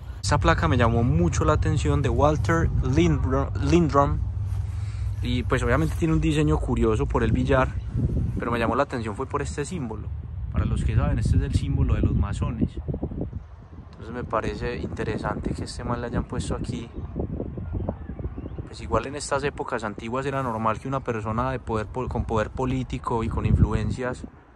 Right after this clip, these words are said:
pues, fuera masón. Pero me parece curioso que lo hayan puesto en la lápida. Encontramos la lápida de La Vergona.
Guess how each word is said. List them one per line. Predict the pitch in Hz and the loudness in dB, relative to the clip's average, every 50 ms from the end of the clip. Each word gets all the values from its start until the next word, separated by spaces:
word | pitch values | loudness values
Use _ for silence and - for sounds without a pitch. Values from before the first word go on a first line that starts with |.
| - - - - - - - - | -20 -20 -20 -20 -18 -16 -14 -12
pues, | - 107 101 | -10 -8 -4
fuera | 113 110 110 117 | -2 2 2 2
masón. | 123 113 104 104 131 139 120 107 - - - - - - - - - | 2 2 0 0 -2 -2 -4 -4 -6 -8 -8 -10 -12 -12 -12 -14 -14
Pero | - - 110 | -14 -12 -12
me | 110 101 | -12 -8
parece | - - 104 104 101 123 120 | -8 -8 -8 -8 -8 -10 -12
curioso | - - 117 110 110 104 110 117 | -10 -8 -6 -6 -4 -4 -6 -6
que | 117 127 | -6 -6
lo | 113 | -6
hayan | 107 110 113 113 | -4 -4 -6 -6
puesto | - 117 - - 120 | -6 -8 -8 -8 -8
en | 113 | -6
la | 110 107 | -4 -4
lápida. | 104 107 104 - - - - - - | -2 -4 -4 -6 -10 -16 -18 -12 -8
Encontramos | 117 107 - 107 101 101 104 101 104 113 | -8 -4 -4 -4 -4 0 0 0 0 2
la | 117 117 110 | 2 0 2
lápida | 104 98 - - - 117 113 113 113 110 101 98 - - - - - - - - - - - - - 117 101 | 2 2 0 0 -2 -2 0 2 2 2 2 0 -2 -6 -12 -16 -16 -14 -14 -14 -14 -14 -12 -12 -10 -10 -6
de | - 107 101 98 95 95 95 | -4 -2 -2 -2 -2 -2 -2
La | 98 95 | 0 0
Vergona. | 95 95 92 92 127 135 135 135 120 117 | 0 0 2 2 4 4 4 4 0 0